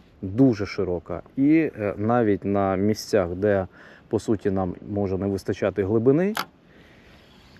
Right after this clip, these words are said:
ця приманка іде, е, рівномірно, не падаючи на дно. Її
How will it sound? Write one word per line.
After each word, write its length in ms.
ця 420
приманка 640
іде, 460
е, 760
рівномірно, 800
не 260
падаючи 760
на 200
дно. 360
Її 440